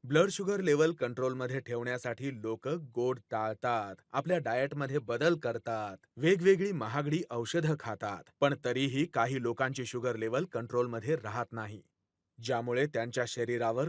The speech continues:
खूपच नकारात्मक प्रभाव पडतात. शरीरात झिणझिण्या येऊ लागतात, हात पाय दुखू लागतात, डोळ्यांच्या समस्या उद्भवतात, किडनी खराब होण्याचा धोका वाढतो. डायबिटीज एवढा गंभीर विकार आहे की जर त्यावर उपचार केले नाही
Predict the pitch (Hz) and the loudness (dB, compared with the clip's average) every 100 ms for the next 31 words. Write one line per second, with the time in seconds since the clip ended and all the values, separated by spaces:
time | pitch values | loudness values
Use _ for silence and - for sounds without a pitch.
0 | - - 131 127 135 151 127 113 123 135 | -4 -4 -4 0 -2 -2 -6 -6 2 2
1 | 143 143 156 - - 113 117 117 107 107 | 2 0 -6 -6 -4 -2 0 -2 -2 -6
2 | - 107 95 _ _ _ _ _ _ - | -2 -4 -4 _ _ _ _ _ _ -10
3 | - 190 208 196 190 143 135 131 143 143 | 0 4 4 4 -2 -6 -6 -2 0 0
4 | 127 110 110 107 - 113 98 _ _ _ | 0 -2 -2 -4 -2 -2 -2 _ _ _
5 | _ - 131 156 _ 117 113 165 135 120 | _ -2 2 2 _ -2 0 -2 -2 -4
6 | - 156 139 110 _ 113 90 _ _ - | 0 0 0 -2 _ -6 -6 _ _ -2
7 | 123 139 147 165 170 190 - 117 156 - | 6 8 6 2 -4 -4 -4 -2 0 2
8 | 180 120 104 123 117 110 90 _ - 135 | 2 0 -2 -4 -2 -4 -4 _ -4 -4
9 | 127 131 - 120 127 120 127 123 160 165 | -2 -6 -4 0 0 0 -4 -4 -2 -4
10 | 117 120 123 113 110 107 131 117 90 - | -4 -2 0 0 -2 -2 -4 -4 -4 0
11 | 131 127 127 135 120 117 120 170 156 143 | 0 2 -2 -2 2 0 2 -2 0 0
12 | 123 123 117 123 117 110 123 113 92 _ | 0 0 -2 0 0 0 -2 -4 -6 _
13 | 185 180 202 175 143 139 160 170 143 - | 0 4 4 4 0 2 2 2 -6 -2
14 | 139 127 - 123 120 110 107 110 139 | 0 0 0 0 0 -2 -6 -2 -2